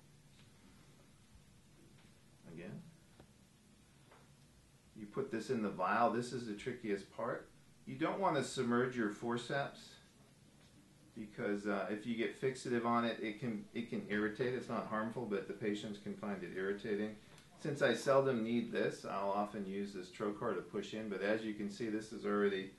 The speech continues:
or you might not be able to see, but the specimen has already fallen in. And the key is you wanna make sure the specimen is in the vial, submerged in the solution, and not sticking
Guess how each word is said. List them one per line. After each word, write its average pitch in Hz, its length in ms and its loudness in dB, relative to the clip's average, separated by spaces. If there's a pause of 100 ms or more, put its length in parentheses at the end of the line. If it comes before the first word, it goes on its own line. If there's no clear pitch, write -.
(200)
or - 60 -10
you - 60 -6
might - 160 -2
not 123 140 -2
be 101 80 2
able 92 120 2
to 92 60 -4
see, 110 140 -4
but 98 160 0
the - 80 -6
specimen 107 480 -2
has 95 120 -4
already 92 300 0
fallen 92 420 -4
in. 90 140 -4 (560)
And 123 140 0
the 123 60 0
key 175 300 4
is 135 160 6
you 127 100 0
wanna 127 220 6
make 120 200 2
sure 120 200 2
the 107 100 2
specimen 110 640 2
is - 260 0 (120)
in 123 260 0
the 104 80 0
vial, 101 600 4 (300)
submerged 113 520 0
in 104 100 2
the 98 80 -2
solution, 107 460 0
and 92 100 -2
not 107 220 0
sticking 104 380 -4